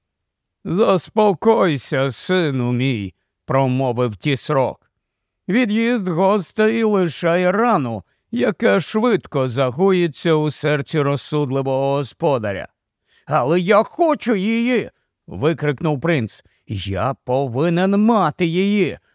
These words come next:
Вмерти мені, якщо вона мені не належатиме,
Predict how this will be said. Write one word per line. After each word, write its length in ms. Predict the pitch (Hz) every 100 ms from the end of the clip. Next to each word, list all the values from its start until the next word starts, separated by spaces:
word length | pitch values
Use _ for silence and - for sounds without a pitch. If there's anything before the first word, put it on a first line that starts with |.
| -
Вмерти 600 | 120 131 208 220 180 196
мені, 300 | 170 208 226
якщо 420 | 160 156 - 180
вона 200 | 190 190
мені 340 | 196 208 214 185 _ -
не 160 | 226
належатиме, 800 | 233 240 240 143 151 170 165 123